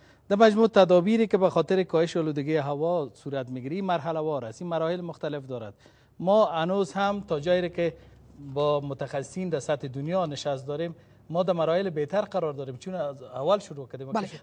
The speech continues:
Speaker 2: پارسال
Speaker 1: حتی
Speaker 2: کابل
Speaker 1: من
Speaker 2: در
Speaker 1: می‌فهمم این
Speaker 2: مکسیکو
Speaker 1: موضوع را.
Speaker 2: مطابق با آماری
Speaker 1: ببینید،
Speaker 2: که رها شد در ده شهر آلودی دنیا مطرح بود.
Speaker 1: اه.
Speaker 2: امروز سوال مشخص،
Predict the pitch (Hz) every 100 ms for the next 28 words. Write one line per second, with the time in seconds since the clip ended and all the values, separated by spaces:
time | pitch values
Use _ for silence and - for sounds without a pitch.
0 | - 247 233 294 277 233 240 240 277 202
1 | 220 208 220 208 220 214 269 240 226 233
2 | 240 226 214 240 240 233 208 233 262 202
3 | 208 175 233 247 226 247 220 220 214 208
4 | - - 190 208 180 233 151 185 196 220
5 | 226 160 165 170 160 147 - _ - -
6 | 165 202 269 311 - - 277 254 214 202
7 | - 220